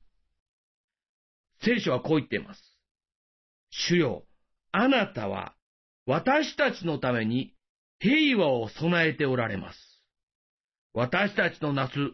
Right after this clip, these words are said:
すべての技も、あなたが私たちのためにしてくださったのですから。」私たちがこの世におぎゃーっと生まれた時、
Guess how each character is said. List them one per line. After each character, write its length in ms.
す 140
べ 160
て 160
の 180
技 360
も、 280
あ 140
な 180
た 140
が 140
私 400
た 160
ち 100
の 140
た 100
め 160
に 280
し 120
て 160
く 80
だ 160
さ 140
っ 180
た 80
の 140
で 100
す 80
か 120
ら。」 300
私 300
た 100
ち 120
が 260
こ 140
の 80
世 140
に 300
お 160
ぎ 100
ゃ 280
ー 20
っ 80
と 80
生 140
ま 180
れ 100
た 180
時、 460